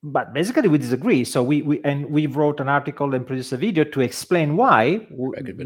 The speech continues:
Speaker 2: video.
Speaker 1: think that it is, uh, because at the end of the day,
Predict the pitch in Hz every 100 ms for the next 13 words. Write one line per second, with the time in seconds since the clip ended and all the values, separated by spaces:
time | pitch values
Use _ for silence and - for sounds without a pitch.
0 | 185 202 202 233 202 196 190 165 175 151
1 | 151 143 139 135 - _ _ - 165 190
2 | 175 156 220 294 254 185 139 101 113 165